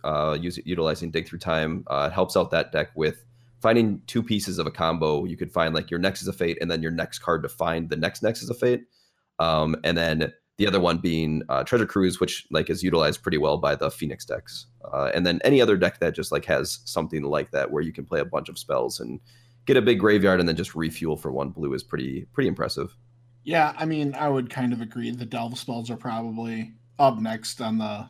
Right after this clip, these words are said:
Speaker 2: you know, WotC's most wanted list. So that's probably up there. And then I would think the Thoughtseize, while some people think Police is the format, it leads to some kind of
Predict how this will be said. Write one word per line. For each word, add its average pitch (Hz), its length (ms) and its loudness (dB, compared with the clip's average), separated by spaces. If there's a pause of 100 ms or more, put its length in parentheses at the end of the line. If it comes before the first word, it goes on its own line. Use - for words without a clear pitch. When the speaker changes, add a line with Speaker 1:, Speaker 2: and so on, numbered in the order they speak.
Speaker 2:
you 120 120 -6
know, 107 320 -6 (160)
WotC's 117 440 0
most 113 260 -4
wanted 110 340 -2
list. - 480 -10
So 110 180 -4 (520)
that's 147 300 2
probably 139 300 6
up 139 180 2
there. 147 200 0
And 127 180 2
then 117 220 -2
I 117 100 -8
would 123 240 -4
think 120 320 -4
the 113 440 -4 (120)
Thoughtseize, 117 1080 -2 (300)
while 123 760 0 (400)
some 147 240 4
people 127 240 2
think 123 280 0
Police 123 380 -2
is 117 140 -4
the 123 100 -2
format, 120 560 -2
it 143 220 -6
leads 123 480 0
to 113 180 -2
some 110 260 -6
kind 110 320 -2
of 107 340 -8